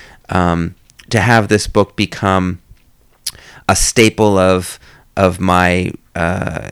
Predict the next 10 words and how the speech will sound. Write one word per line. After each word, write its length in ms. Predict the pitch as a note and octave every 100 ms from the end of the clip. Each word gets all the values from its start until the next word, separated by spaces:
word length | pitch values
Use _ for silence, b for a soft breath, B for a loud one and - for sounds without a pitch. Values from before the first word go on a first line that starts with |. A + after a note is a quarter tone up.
| -
you 160 | F#2
know, 140 | F2+ E2+
reading 440 | E2+ F#2 A2 G#2 F#2+
history. 720 | - G#2 - - F#2+ F#2 F#2 B B B
It 180 | G#2+ D2+
wasn't 400 | G2+ A2 A2+ G2
for 160 | -
me 220 | G2+ G2 F#2
to, 520 | - F#2+ F#2 F2+ F#2 B B B
um, 480 | G#2+ F2+ F2+ E2+ E2+